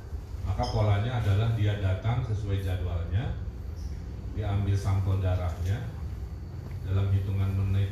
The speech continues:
ketahuan positif negatifnya. Kalau negatif kembali pulang, kalau positif dia parkir lagi ke zona yang kita atur. Nah, dalam teori mengetes, Bapak Ibu, itu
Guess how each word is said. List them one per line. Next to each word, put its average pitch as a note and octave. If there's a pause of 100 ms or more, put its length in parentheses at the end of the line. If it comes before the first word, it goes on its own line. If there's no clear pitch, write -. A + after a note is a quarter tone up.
(160)
ketahuan F#2+
positif -
negatifnya. F#2 (1200)
Kalau G2
negatif G2 (160)
kembali F#2+
pulang, G2+ (320)
kalau F#2+
positif F#2+ (320)
dia G2+ (240)
parkir G2
lagi G#2+
ke G2
zona F#2
yang F#2+
kita -
atur. - (1400)
Nah, D#3+ (840)
dalam A2+
teori C3+
mengetes, C3
Bapak G2
Ibu, F2+ (800)
itu A2